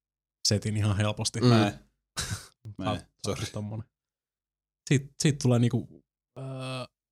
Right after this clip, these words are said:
Speaker 1: varsinkin sinne loppuun päin mennessä, sit kun niinku vedetään kaikki, kaikki niinku lukot pois, kaikki rajoitteet pois siitä ja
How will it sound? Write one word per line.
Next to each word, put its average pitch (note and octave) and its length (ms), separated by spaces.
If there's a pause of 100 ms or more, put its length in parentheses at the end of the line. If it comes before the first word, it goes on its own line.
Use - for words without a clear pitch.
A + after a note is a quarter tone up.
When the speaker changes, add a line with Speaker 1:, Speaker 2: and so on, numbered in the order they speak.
Speaker 1:
varsinkin C#3 360
sinne A#2 160
loppuun A2+ 400
päin G#2 180
mennessä, G#2 460 (560)
sit A2 100
kun A2 120
niinku G#2 300 (140)
vedetään G#2+ 380
kaikki, G#2+ 460 (160)
kaikki D3+ 240
niinku A#2 200
lukot A#2 380
pois, G2+ 220
kaikki A2 260
rajoitteet G2 580
pois G#2 240
siitä G2 240
ja G#2 120